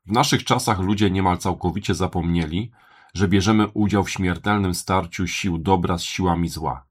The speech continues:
Diabła w naszych czasach się albo oswaja, albo neguje jego istnienie. Bóg mówi o sobie: 'Jestem, który jestem'", Księga Wyjścia, trzeci rozdział, czternasty werset. Diabeł natomiast mówi o sobie: "Jestem ten, którego nie ma".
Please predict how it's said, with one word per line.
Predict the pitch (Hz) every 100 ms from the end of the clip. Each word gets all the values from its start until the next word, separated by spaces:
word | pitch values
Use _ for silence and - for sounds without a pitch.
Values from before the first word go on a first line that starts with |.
| _
Diabła | 80 101 110 101 98
w | 85
naszych | 92 - 85
czasach | - 104 - 90 -
się | - -
albo | 104 113 87 76 71 - _ - - _ _ _
oswaja, | 120 123 - 110 92 95 92
albo | 95 87 95
neguje | 104 117 90 90 85 85 -
jego | 87 85 95
istnienie. | 107 - - 101 90 76 65 67 _ _ _ _ _ - _
Bóg | 101 135 127
mówi | 110 117 92 -
o | 95
sobie: | - 107 85 76 71 - _ _ _ _ -
'Jestem, | 110 110 104 90
który | - 92 80 76
jestem'", | - 104 101
Księga | - 87 87 82 85 78
Wyjścia, | 98 90 - 82
trzeci | - - 90 90
rozdział, | 87 87 85
czternasty | - - 82 85 80 - 73
werset. | 78 78 107 117 - - - - - - _
Diabeł | 85 120 135 143
natomiast | 113 98 107 101 90
mówi | 101 98 85
o | 82
sobie: | - 104 90 92 87
"Jestem | 104 107 - 113 101
ten, | - 120
którego | 120 - 101 104 101
nie | 104 101 85
ma". | 73 71